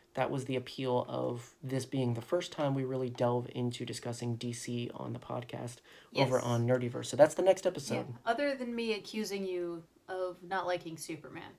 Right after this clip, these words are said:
Speaker 1: Yeah, you've thrown that out there.
Speaker 2: I have quite
Speaker 1: I'm
Speaker 2: a
Speaker 1: sure
Speaker 2: few
Speaker 1: it'll come
Speaker 2: times.
Speaker 1: up. Um,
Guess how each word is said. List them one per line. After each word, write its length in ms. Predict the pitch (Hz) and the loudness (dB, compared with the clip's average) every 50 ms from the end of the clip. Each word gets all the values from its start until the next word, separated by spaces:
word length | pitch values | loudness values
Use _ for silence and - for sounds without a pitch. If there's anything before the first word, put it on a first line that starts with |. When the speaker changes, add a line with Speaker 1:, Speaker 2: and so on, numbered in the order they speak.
| _ _ _ _ _ _ _ _ - | _ _ _ _ _ _ _ _ 2
Speaker 1:
Yeah, 240 | 147 151 139 131 | 6 8 8 8
you've 280 | 127 123 127 143 139 139 | 8 6 2 0 -2 0
thrown 200 | - 135 131 123 | 2 4 4 4
that 160 | 123 123 123 | 2 0 -2
out 160 | 123 123 - | -4 -6 -6
there. 220 | - 127 123 127 135 - | -6 -6 -6 -6 -6 -6
Speaker 2:
I 60 | 208 | 2
have 220 | 202 208 208 202 - - | 8 10 10 8 8 4
quite 140 | - 208 202 | 0 4 6
Speaker 1:
I'm 40 | 170 | 6
Speaker 2:
a 20 | 170 | 8
Speaker 1:
sure 100 | 196 180 | 10 10
Speaker 2:
few 60 | 147 | 10
Speaker 1:
it'll 80 | 127 120 | 10 8
come 120 | 123 120 123 | 6 6 4
Speaker 2:
times. 180 | 120 120 - - _ _ - - _ _ _ _ - - _ _ | 4 2 -2 -8 _ _ -20 -20 _ _ _ _ -20 -20 _ _
Speaker 1:
up. 60 | 147 135 | 6 8
Um, 420 | 135 131 131 131 127 131 123 127 | 10 10 10 8 8 6 2 -4